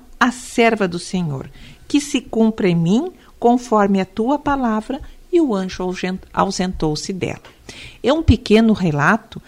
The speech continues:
mas de grande e profunda sabedoria e decisão.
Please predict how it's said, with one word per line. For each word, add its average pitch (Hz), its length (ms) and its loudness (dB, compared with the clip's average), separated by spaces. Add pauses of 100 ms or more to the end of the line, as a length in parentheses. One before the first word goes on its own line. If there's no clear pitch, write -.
(200)
mas 170 300 -4
de 208 180 -4
grande 220 580 2
e - 20 -4
profunda 214 680 0
sabedoria 180 960 2 (140)
e 226 100 4
decisão. 170 1000 0